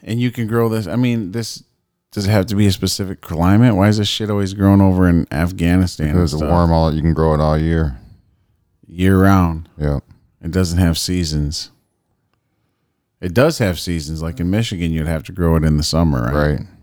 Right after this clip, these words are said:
Speaker 2: And I'm sure, like, every, every country, I mean, the desert still has a cold season, but it's really short. So they probably, they can probably grow it ten months out of the year or some shit.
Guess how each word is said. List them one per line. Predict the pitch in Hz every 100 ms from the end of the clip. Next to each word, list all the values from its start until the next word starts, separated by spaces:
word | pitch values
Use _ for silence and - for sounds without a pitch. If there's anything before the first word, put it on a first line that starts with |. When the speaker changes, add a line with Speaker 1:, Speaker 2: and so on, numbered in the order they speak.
| _ _ _ _ _ _ _ _ _ _ _ _ _ -
Speaker 2:
And |
I'm | 95 92
sure, | - 113
like, | 95 90
every, | 95 90 90 78 - _ _ _ _ _ _ -
every | 104 98
country, | 95 92 87 87
I |
mean, | 85 85 71 - _ _ _ _ _ _ _ -
the | 101
desert | 92 95 87 69
still | - 90
has | 85 76
a | 73
cold | 85 82 71
season, | 73 71 69 73 76 - -
but | 85
it's | 73 80
really | 76 71
short. | - 76 71 71 - - _ _ _ _ _ _ _ _ _ _ _ _ _ -
So | 80
they | 85
probably, | - 82 82
they | 101
can | 85
probably | 87 78
grow | 80 73
it |
ten | - 73 71
months | 69 65
out | 67
of | 65
the | 71
year | 73 73
or | 69
some | -
shit. | 73 - -